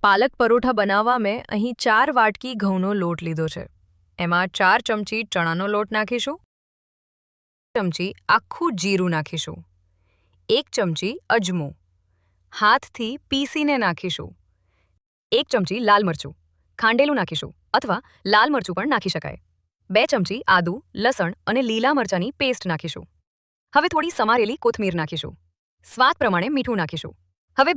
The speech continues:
બેસો ગ્રામ ધોઈને અને સુકાયેલો સમારેલો પાલક લઈશું. થોડો જેમ જેમ લોટ બાંધીશું, તેમ તેમ નાખતા રહીશું. હવે આમાં તેલ નાખીશું, બેકીશું બે થી ત્રણ પરી સરસ અને મિક્સ કરીશું. કેમક પાલક અને મીઠું ભેગું થવાથી ભીનાશ આવી જાય છે.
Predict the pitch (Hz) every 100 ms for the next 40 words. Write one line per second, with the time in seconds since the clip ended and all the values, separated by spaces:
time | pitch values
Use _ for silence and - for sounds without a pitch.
0 | 208 202 311 226 175 220 185 226 302 175
1 | 214 220 285 214 214 240 269 302 202 196
2 | 190 226 220 170 160 151 - - _ _
3 | _ _ - 311 330 269 233 269 311 285
4 | 240 220 226 285 214 - _ 254 294 294
5 | 208 302 196 - 160 151 - - _ _
6 | _ _ - 277 330 214 254 - 226 196
7 | 160 151 - - _ _ _ _ 202 254
8 | - 359 277 208 226 320 240 285 220 175
9 | 233 - 262 330 - 247 220 - 185 156
10 | 143 - _ _ _ _ - 320 - 226
11 | - 254 277 254 190 269 196 180 262 285
12 | 190 170 240 _ 185 233 254 254 185 170
13 | 156